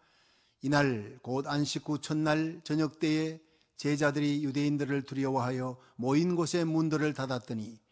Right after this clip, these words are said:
예수께서 오사 가운데 서서 가라사대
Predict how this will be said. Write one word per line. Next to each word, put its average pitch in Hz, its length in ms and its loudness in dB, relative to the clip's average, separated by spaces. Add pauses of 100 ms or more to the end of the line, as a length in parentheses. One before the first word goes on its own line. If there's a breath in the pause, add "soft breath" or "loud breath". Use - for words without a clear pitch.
(420 soft breath)
예수께서 131 540 -2
오사 127 500 0
가운데 131 480 2
서서 135 360 -4
가라사대 143 640 0